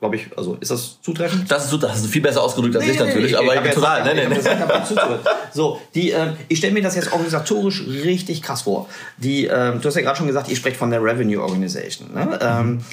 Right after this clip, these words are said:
Speaker 1: das ist, glaub ich, auch für viele, die jetzt nicht schon länger mit saas-Unternehmen zu tun haben oder hatten, ähm, vielleicht auch nochmal ein, ein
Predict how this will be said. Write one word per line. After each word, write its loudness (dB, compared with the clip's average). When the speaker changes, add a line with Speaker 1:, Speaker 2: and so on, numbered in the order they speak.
Speaker 1:
das -2
ist, -4
glaub 0
ich, 0
auch 0
für -2
viele, 0
die -2
jetzt -2
nicht -2
schon 0
länger -2
mit -4
saas-Unternehmen -2
zu -6
tun -2
haben -2
oder -2
hatten, -4
ähm, 0
vielleicht 0
auch 0
nochmal 0
ein, -4
ein -2